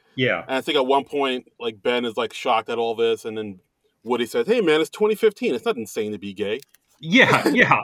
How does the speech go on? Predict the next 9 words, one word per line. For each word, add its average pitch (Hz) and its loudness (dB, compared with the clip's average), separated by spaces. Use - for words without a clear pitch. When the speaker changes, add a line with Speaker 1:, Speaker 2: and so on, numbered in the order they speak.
Speaker 1:
I 226 0
mean, 220 0
I 202 2
like 214 0
that. 196 0
I 156 2
like 170 0
that 170 -2
Woody 143 0